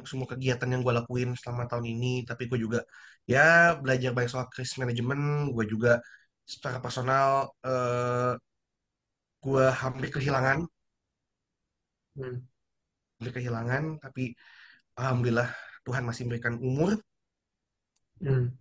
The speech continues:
Speaker 1: Gitu, jadi ya, ya bisa dibilang tahun yang cukup roller coaster lah.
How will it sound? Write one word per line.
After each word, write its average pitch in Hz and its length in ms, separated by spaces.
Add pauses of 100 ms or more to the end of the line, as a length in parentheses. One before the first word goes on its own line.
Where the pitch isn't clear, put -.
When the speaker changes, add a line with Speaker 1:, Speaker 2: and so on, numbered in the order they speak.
(100)
Speaker 1:
Gitu, - 220 (120)
jadi 110 160
ya, 113 180 (460)
ya 403 220
bisa 320 160
dibilang 202 400
tahun 170 300
yang 160 40
cukup 160 220
roller 151 180
coaster - 240
lah. 143 160